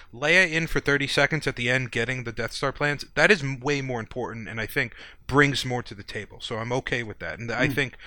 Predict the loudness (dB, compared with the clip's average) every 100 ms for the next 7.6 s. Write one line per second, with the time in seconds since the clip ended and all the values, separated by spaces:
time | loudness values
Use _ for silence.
0 | -12 -4 2 4 6 6 6 6 4 4
1 | 4 4 4 0 -6 -6 2 4 4 0
2 | -16 -8 -2 -2 0 0 -2 -4 -2 0
3 | 0 2 0 -2 -14 -18 2 4 6 2
4 | 0 -4 -10 -6 -6 -6 -2 -2 0 -2
5 | 2 2 2 0 -2 -6 -12 -8 -6 -4
6 | -8 -8 -6 -4 -4 -4 -4 -4 -4 -4
7 | -4 -6 -8 -12 -14